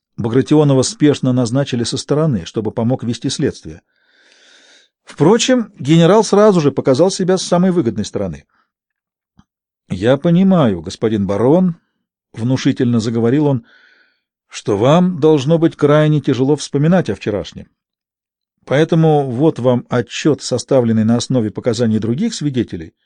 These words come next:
нечто вроде хроники событий, так сказать. Ознакомьтесь с ней и выскажите мне свои соображения, что не так или какие детали мы упустили".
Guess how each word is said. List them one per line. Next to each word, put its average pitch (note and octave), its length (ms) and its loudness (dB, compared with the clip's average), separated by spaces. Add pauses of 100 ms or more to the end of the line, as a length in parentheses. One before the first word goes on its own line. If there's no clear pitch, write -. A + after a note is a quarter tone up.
(240)
нечто A#3 540 -2
вроде F3 300 0
хроники D#3+ 480 0
событий, C#3+ 460 0
так - 160 -6
сказать. G#2+ 320 -4 (720)
Ознакомьтесь D#3 800 2
с - 40 -18
ней E2 220 -12 (960)
и F3+ 140 2
выскажите G3+ 600 2
мне D#3+ 180 4
свои D#3 280 2
соображения, D#3 640 2
что G#3 260 0
не C3 140 0
так E3+ 420 -2 (720)
или E3+ 200 4
какие F3 400 0
детали D#3 380 2
мы C#3+ 120 2
упустили". C3+ 580 -6